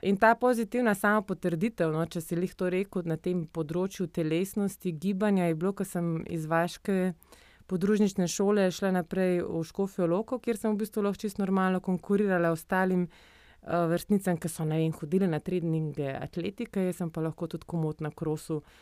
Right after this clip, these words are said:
eh, dosegla, ne vem, prva tri mesta, tako. In sem, eh, že takrat tudi slišala spet, a ne,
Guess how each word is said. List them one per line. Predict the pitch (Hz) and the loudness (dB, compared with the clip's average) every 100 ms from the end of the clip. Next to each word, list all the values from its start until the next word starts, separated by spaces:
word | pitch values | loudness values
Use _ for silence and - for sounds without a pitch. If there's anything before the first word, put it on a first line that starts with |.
| - _ | -20 _
eh, | - | -10
dosegla, | 147 151 185 151 156 | -8 -4 -2 0 0
ne | 151 | 0
vem, | 143 135 127 - | -2 -4 -8 -4
prva | 160 143 | -4 -4
tri | 151 160 160 - - | -4 -4 -4 -4 -8
mesta, | - 170 156 156 - | -6 -2 0 -2 -8
tako. | - - 160 139 - _ _ - | -14 -6 -4 -4 -8 _ _ -4
In | 180 165 | 0 0
sem, | - 180 175 170 | 0 0 2 2
eh, | 175 170 170 165 175 | 2 2 0 0 -2
že | 165 | -2
takrat | 202 233 220 | 2 2 2
tudi | 214 - | 0 0
slišala | 208 233 - 233 196 | -2 -2 0 2 0
spet, | - 196 196 | -2 -4 -2
a | 165 | -2
ne, | 170 | -2